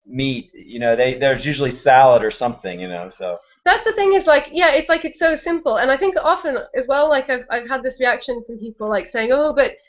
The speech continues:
Speaker 2: like, to, like, cooking vegan food would be so complicated, it would take so much time," and I was like, "But why? It's so simple. It's like, you can have it be as simple as you want." I mean, 'cause, uh, yeah, I'm thinking of just saying to them, like, "Just, you know, get us some bananas and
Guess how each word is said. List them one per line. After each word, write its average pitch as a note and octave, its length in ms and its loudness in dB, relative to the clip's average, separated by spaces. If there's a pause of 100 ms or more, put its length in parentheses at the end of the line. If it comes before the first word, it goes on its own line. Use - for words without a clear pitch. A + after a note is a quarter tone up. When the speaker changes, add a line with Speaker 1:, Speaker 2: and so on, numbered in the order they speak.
(220)
Speaker 2:
like, C4 240 2
to, C4 220 -12
like, C4 220 2
cooking D4 280 -8
vegan C4+ 240 -6
food C#4+ 120 -8
would A#3+ 80 -8
be B3 80 -8
so C#4 200 2
complicated, C#4 640 2
it A#3 80 2
would B3 140 -2
take C4 240 -4
so C#4+ 100 2
much - 300 0
time," C4+ 400 6 (480)
and C4 180 4
I C4+ 60 6
was C4+ 140 -2
like, C4+ 160 4 (200)
"But B3 200 2
why? C4 320 4 (100)
It's - 100 -20
so C4 120 0
simple. F3 560 -4
It's - 100 -10
like, A3 260 -2 (300)
you B3+ 160 -2
can C4 140 0
have B3+ 180 0
it C4 100 2
be A#3+ 140 0
as A3 120 -2
simple A#3+ 260 0
as G#3 120 0
you A3 120 -2
want." G#3+ 260 2
I G#3 60 0
mean, B3 180 2
'cause, C4 140 0
uh, - 200 2
yeah, C4 260 4
I'm C4 180 2
thinking C#4+ 340 -2
of A3 80 -4
just A3+ 180 -8
saying A3+ 200 -2
to A#3 80 -8
them, G3+ 160 2
like, G3+ 160 2
"Just, C4 260 -2
you A#3+ 120 -4
know, G#3 160 4
get G#3+ 120 -2
us G#3+ 140 -4
some A3 120 -6
bananas G3+ 420 0
and F#3+ 200 0